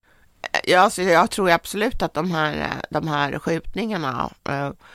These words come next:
de, de har ju medverkat till att,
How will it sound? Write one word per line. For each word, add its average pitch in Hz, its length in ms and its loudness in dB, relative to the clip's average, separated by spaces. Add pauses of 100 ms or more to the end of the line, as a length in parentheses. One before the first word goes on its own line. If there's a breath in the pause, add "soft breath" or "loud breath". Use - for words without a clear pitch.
(220 soft breath)
de, 165 540 0
de 165 440 4
har 151 280 2
ju 135 360 -2
medverkat 156 760 -2
till 127 220 -4
att, - 300 -10